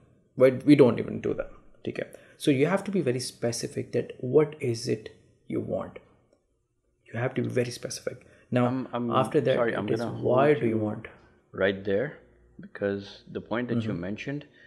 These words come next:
Speaker 2: I feel there's another point that comes before it. You're, let's take a step back.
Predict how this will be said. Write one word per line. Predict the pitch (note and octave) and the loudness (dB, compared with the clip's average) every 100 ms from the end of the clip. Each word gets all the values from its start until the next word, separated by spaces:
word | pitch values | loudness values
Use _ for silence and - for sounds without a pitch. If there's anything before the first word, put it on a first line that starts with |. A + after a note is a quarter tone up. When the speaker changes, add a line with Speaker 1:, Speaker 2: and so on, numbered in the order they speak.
| - _ | -20 _
Speaker 2:
I | F#2 G#2 | -4 -4
feel | - B2 B2 B2 | -2 -4 -2 -4
there's | - A2 A2+ A2 | -4 0 0 0
another | F#2+ G#2+ B2+ | -4 -4 -6
point | - A#2+ A2 | -6 -6 -2
that | G2 | -4
comes | - A2 F2 | -4 -6 -6
before | F2 - G2 E2+ | -8 -4 -2 -2
it. | - - | -4 -6
You're, | G2+ G2+ - - - - | -2 -2 -2 -20 -14 -4
let's | A2 | -2
take | - B2+ | -2 -4
a | |
step | A2+ A2 F#2 | -4 -4 -6
back. | F2 B1+ - | -2 -2 -2